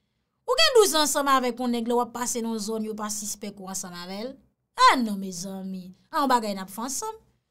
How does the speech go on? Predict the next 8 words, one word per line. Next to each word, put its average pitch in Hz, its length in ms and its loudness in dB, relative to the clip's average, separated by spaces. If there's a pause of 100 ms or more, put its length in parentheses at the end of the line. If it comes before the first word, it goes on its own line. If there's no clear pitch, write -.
(200)
Si - 160 4
w 392 160 8
pa 339 140 12 (100)
okouran, 277 480 4
ou 240 80 0
pa 214 160 -2
konn 214 160 -4
anyen. 196 560 -6